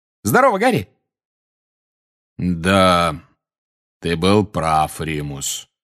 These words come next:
сказал лысый чернокожий колдун, стоявший дальше всех.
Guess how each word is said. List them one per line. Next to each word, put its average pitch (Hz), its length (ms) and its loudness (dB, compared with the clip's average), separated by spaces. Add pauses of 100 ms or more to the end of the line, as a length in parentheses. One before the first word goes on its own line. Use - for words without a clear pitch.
(160)
сказал 85 540 -6
лысый 90 380 -4
чернокожий 82 640 -6
колдун, 76 500 -6 (220)
стоявший 82 500 -6
дальше 80 280 -8
всех. - 380 -10